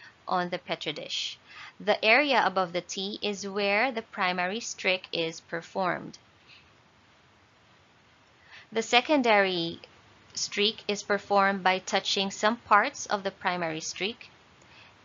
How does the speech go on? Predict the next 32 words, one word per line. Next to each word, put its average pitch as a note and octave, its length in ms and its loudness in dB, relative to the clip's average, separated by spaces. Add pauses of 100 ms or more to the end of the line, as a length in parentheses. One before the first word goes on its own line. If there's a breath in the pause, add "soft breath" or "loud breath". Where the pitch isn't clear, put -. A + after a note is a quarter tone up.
and C4 460 4
spreading A3+ 480 0
it F#3+ 260 0
throughout E3+ 640 0
the A3+ 280 -4
second E3 440 -6
sector. - 540 -6 (1300 loud breath)
The G#3 120 -2
tertiary B3 420 4
streak G#3 480 0
is F#3+ 140 -6
also F#3 260 0
done E3+ 240 0
the E3 80 -2
same E3 340 -4
way E3 280 -4 (260 loud breath)
by G3 200 2
touching G3+ 420 -2
some A3+ 260 2
parts G3+ 600 2
of F3+ 360 4
the F#3+ 60 -4
secondary F3+ 640 -2
streak - 560 -6
and C4+ 400 2
isolating G3+ 720 2
the B3 160 0
rest F#3 420 0
on G3+ 220 0
the - 80 -20
third D3 340 -4
sector. - 520 -8